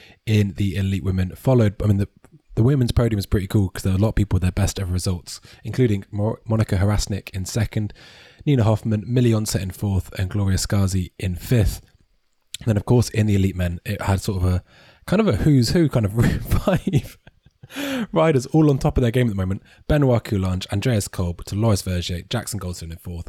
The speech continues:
and Loic Bruni in fifth. The racing was incredibly tight. That podium of the male elite is covered by,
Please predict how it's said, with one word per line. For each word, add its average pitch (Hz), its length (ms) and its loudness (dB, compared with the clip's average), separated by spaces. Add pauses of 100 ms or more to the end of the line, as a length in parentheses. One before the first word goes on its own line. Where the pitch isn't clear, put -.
and 90 200 -4
Loic 92 320 -2 (180)
Bruni 85 440 -4 (400)
in 85 280 -6 (100)
fifth. - 500 -2 (680)
The 135 80 2
racing 131 420 4
was 110 160 2
incredibly 95 540 -2
tight. 92 260 -4
That 101 240 -8
podium 101 400 0
of 90 80 -8
the 95 260 -8
male 92 280 -6
elite 90 320 -10 (400)
is 98 160 -4
covered 101 340 -2
by, 87 300 -4